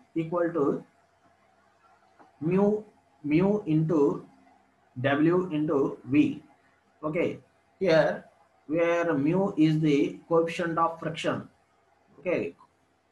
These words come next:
uh, the, this, uh, mu value is, is, uh, considered from previous fo-, formula,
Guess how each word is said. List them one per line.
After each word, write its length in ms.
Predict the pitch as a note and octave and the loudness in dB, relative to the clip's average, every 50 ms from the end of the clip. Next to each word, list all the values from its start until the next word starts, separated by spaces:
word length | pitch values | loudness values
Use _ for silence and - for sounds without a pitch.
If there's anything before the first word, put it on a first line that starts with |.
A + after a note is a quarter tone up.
| _ - D3+ | _ -6 0
uh, 220 | D3+ D3+ D3+ D3+ | 2 4 4 4
the, 560 | C#3 C#3+ C#3+ D3 C#3+ C#3+ C#3+ C#3+ C#3 C3+ C3+ C#3+ | 4 2 2 4 4 4 4 2 2 0 0 -2
this, 220 | D#3 D#3 - D#3+ | -4 -4 -4 -2
uh, 180 | D3+ D3 C#3+ C3+ | 0 2 2 2
mu 260 | C#3+ D3+ E3 E3 E3 | 2 0 0 0 2
value 420 | E3 E3 D#3+ E3 E3+ E3+ E3 D#3+ D#3 | 2 2 2 2 2 2 2 2 2
is, 140 | D#3 D#3 D#3 - - - _ _ _ - | 0 -4 -6 -10 -16 -20 _ _ _ -14
is, 340 | - D3+ D3 C#3+ C#3+ C#3+ C#3+ | -6 -6 -4 -4 -4 -4 -2
uh, 360 | C#3+ C#3 C3+ C3+ C3+ C3+ C3 B2 | -2 0 2 2 2 0 -2 -2
considered 580 | C#3+ C#3 C#3+ D3 - E3 D3+ D3 D3+ - - - _ _ _ _ _ _ _ _ _ _ _ | -4 -6 -6 -4 0 2 4 4 4 2 0 -6 _ _ _ _ _ _ _ _ _ _ _
from 400 | - D#3 D3+ D3+ D3 D3 C#3+ C3 | 0 2 2 2 2 0 -4 -6
previous 360 | C3+ D#3 D3+ D#3+ E3 D#3+ D#3+ - | -2 0 2 2 2 2 0 -4
fo-, 520 | - D3+ D3 C#3+ C#3+ C#3 C#3 C3+ B2+ - - | -6 -2 0 2 2 2 2 0 0 -4 -4
formula, 580 | C#3+ C#3 C#3 C#3 C#3+ C#3 - C3 B2 - - | -2 -2 -2 0 2 2 2 2 2 -2 -8